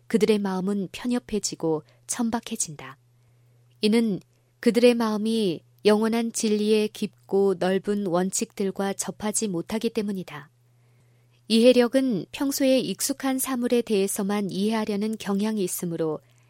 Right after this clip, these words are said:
자연히 제한된 사물에만 전력을 기울이게 된다. 그리하여 이해력은 약하여지고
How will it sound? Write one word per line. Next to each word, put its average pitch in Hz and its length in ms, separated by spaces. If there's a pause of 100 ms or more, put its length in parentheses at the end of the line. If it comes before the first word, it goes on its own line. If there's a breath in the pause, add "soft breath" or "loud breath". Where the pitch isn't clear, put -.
(100)
자연히 180 760
제한된 214 640
사물에만 208 760
전력을 202 560
기울이게 220 440
된다. 151 480 (840 soft breath)
그리하여 226 720
이해력은 208 720
약하여지고 175 840